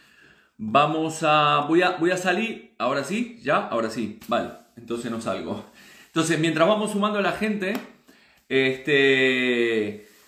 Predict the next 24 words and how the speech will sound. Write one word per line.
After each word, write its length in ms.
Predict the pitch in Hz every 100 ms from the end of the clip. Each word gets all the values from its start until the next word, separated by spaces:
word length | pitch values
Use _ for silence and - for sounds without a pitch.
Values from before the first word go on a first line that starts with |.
| _ _ _ -
decía 420 | 127 196 202 196
agradecer 440 | 160 139 139 180
a 60 | 175
las 140 | 165 -
personas 920 | 139 170 180 170 156 131 123 - -
que 80 | 131
estuvieron 400 | 127 143 156 151
en 80 | 143
este, 560 | 143 160 143 131 131 131
este 200 | 131 139
martes 420 | 135 143 135 131
pasado, 460 | 131 123 185 196 190
en 60 |
el 100 | 143
directo 360 | 123 127 135 143
en 60 | 127
el 80 | 120
cual 140 | 143
hablamos 400 | 127 143 147 143
de 260 | 143 156 151
sacar 580 | 147 127 160 156 147 -
la 140 | 123
basura 800 | 120 123 - 151 143 127 113 101 120
interna 800 | 117 113 151 165 190 208 -